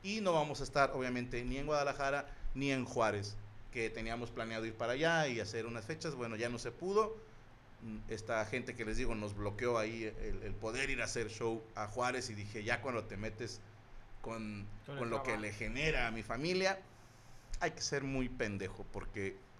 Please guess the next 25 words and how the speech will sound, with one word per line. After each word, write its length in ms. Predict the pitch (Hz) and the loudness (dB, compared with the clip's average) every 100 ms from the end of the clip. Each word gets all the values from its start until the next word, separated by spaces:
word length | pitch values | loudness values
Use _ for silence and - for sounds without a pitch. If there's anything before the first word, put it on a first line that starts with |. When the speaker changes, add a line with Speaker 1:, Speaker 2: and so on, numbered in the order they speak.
| - - - - - | -14 -10 -10 -10 -6
Speaker 1:
pierden 480 | 160 190 202 208 202 - | 2 4 4 0 -2 -2
cualquier 340 | 208 214 262 247 | 0 0 2 4
aliado, 380 | 180 117 95 - | 6 4 4 -4
¿ok? 140 | 120 160 160 - - - - - - - | 0 2 2 -2 -8 -6 -6 -8 -12 0
Pero 240 | 165 151 135 | 4 4 2
al 80 | 127 | 0
menos 320 | 151 156 127 | 0 0 0
yo 120 | 143 | 0
sí 80 | 156 | 0
apoyaba 480 | 147 131 123 131 120 | 2 2 6 6 6
de 120 | 107 | 2
corazón". 420 | 101 92 92 87 - - - - - | 0 -2 -2 -6 -10 -10 -8 -8 -8
Entonces, 720 | 110 104 123 123 131 120 120 - - - - - - | -8 -6 -6 -4 -4 -4 -6 -12 -18 -20 -20 -20 2
espero 640 | 127 120 - 131 151 185 - - | 2 4 8 8 8 4 2 0
que 80 | 131 | 2
encuentren 420 | 117 120 120 127 | 0 -2 -2 -2
otra 220 | 123 131 | -2 -2
persona 460 | 143 135 156 160 165 | -4 -2 0 0 0
que 100 | 123 | -2
los 160 | 101 101 | -4 -2
quiera 200 | 110 110 | -2 -2
apoyar 360 | 117 107 107 | -2 0 0
así 180 | 107 120 | 0 -2
de 100 | 113 | -2
corazón 460 | 123 123 123 196 | 0 0 2 -2